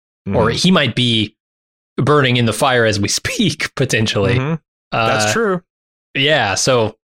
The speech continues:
Speaker 1: I, I don't know. Th-, th-, maybe he's scared for a reason that is not he thinks he did something wrong.
Speaker 2: Yeah, this Judas stuff just happened, and maybe it's, so, yeah.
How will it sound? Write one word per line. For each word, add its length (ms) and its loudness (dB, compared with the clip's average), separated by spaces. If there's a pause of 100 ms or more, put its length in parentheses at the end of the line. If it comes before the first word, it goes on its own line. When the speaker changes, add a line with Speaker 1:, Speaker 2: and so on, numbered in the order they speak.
(280)
Speaker 1:
I, 220 -2
I 100 0
don't 100 2
know. 120 0
Th-, 180 0
th-, 160 0
maybe 260 2
he's 200 2 (140)
scared 400 0
for 320 2
a 40 0
reason 360 -2
that 100 -2
is 140 -4
not 320 -4 (240)
he 240 -2
thinks 240 -2
he 100 -2
did 160 -2
something 320 -6
wrong. 340 -6 (600)
Speaker 2:
Yeah, 240 0
this 180 -4
Judas 300 -2
stuff 200 -4
just 220 -4
happened, 420 -4
and 240 -6 (120)
maybe 300 -4
it's, 320 -4 (120)
so, 360 0 (500)
yeah. 540 -2